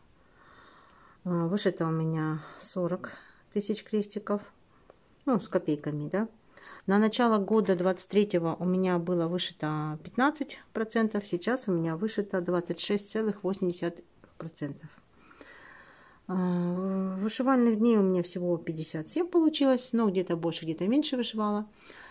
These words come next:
А, работа в этом году у меня продвинулась. А, в планах было вышить хотя бы половину, но половину я не вышила. У меня, получается, вышились вот эти елки. Получа-, я вышиваю горизонтально.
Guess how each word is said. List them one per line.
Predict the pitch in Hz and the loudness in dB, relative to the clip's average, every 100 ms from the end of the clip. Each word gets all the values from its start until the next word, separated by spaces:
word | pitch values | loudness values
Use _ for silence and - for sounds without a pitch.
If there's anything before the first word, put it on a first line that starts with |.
| - - | -20 -8
А, | 185 180 175 | -2 0 2
работа | 180 190 214 214 180 | 0 0 0 2 0
в | 170 | 2
этом | 175 175 | -2 -2
году | 165 165 160 | -2 -2 -2
у | |
меня | 156 156 151 - | -2 -4 -6 -6
продвинулась. | 185 185 269 285 254 240 - - | -6 2 4 4 4 0 -4 -6
А, | 180 175 | -2 -2
в | 165 | -2
планах | 202 196 170 | 0 0 0
было | 165 156 | 0 0
вышить | 160 165 - | -2 -4 -6
хотя | 170 156 | -4 -4
бы | 156 | -4
половину, | 175 190 247 285 254 | -2 2 4 4 4
но | 208 | 4
половину | 208 180 160 175 | 2 -2 0 0
я | 151 | 0
не | 160 | -2
вышила. | 139 139 - 160 - - - - - | -4 -6 -8 -12 -16 -20 -20 -20 -4
У | 190 | 0
меня, | 190 | 0
получается, | 180 165 269 320 185 | 0 -2 -2 0 0
вышились | 185 - 208 196 - | 0 0 -2 -6 -4
вот | 180 185 - _ _ | -6 -6 -14 _ _
эти | 170 170 180 175 - _ - _ | -14 -6 -6 -6 -12 _ -20 _
елки. | 151 156 175 160 - 151 139 - - - - | -8 -2 -2 -2 -4 -8 -8 -14 -20 -14 -8
Получа-, | 156 151 - 170 | -8 -6 -8 -6
я | 180 165 | -6 -6
вышиваю | 165 - 160 151 151 156 - - - - | -6 -8 -4 -2 -4 -8 -16 -20 -12 -6
горизонтально. | 165 165 160 160 226 247 269 262 | -6 -4 -4 -2 0 2 4 2